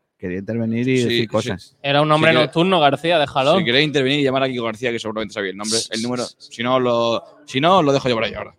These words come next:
Speaker 2: en un momento. No os preocupéis.
Speaker 1: Bueno, eh, Loren Juarros, que, que tiene mucho que decir sobre el, eh, mercado de fichajes, también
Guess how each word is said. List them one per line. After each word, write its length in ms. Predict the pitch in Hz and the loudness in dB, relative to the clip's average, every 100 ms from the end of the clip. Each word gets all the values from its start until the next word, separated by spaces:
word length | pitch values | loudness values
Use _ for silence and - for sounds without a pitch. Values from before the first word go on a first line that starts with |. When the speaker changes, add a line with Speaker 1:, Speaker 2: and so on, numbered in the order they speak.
| _ | _
Speaker 2:
en 60 | 95 | -20
un 40 | |
momento. 200 | 87 - _ _ - | -20 -20 _ _ -20
No 60 | - | -18
os 40 | 104 | -8
preocupéis. 300 | 92 90 - _ | -8 -8 -12 _
Speaker 1:
Bueno, 280 | 135 143 135 - | 4 4 4 2
eh, 920 | 131 131 127 127 123 123 120 120 117 117 113 113 - _ | 2 4 4 4 2 2 0 0 -2 -2 -2 -4 -8 _
Loren 300 | 113 131 143 | -2 0 0
Juarros, 280 | 139 147 170 | 0 0 0
que, 300 | 139 131 123 | -2 -2 -2
que 100 | 123 | -6
tiene 180 | 113 127 | -6 -6
mucho 240 | 139 131 139 | -4 -6 -6
que 80 | |
decir 320 | 131 120 147 131 | -6 -6 -6 -6
sobre 560 | 135 127 123 120 123 | -6 -2 -2 -2 -2
el, 180 | 120 120 | -4 -2
eh, 240 | 120 117 117 | -4 -4 -4
mercado 300 | 113 120 123 | -6 -4 -4
de 100 | 120 | -4
fichajes, 540 | 120 - 127 147 151 | -8 -8 -6 -6 -8
también 440 | 104 107 120 120 | -8 -6 -4 -6